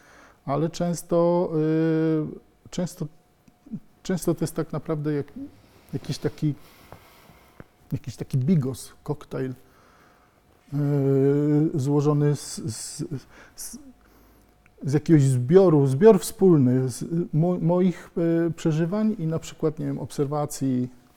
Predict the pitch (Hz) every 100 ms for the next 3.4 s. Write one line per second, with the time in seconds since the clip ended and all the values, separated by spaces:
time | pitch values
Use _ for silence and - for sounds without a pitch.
0 | - 151 147 139 135 - - 254 147 127
1 | 127 135 131 - 139 135 135 - 180 175
2 | 170 170 160 151 135 151 165 139 117 113
3 | 117 135 127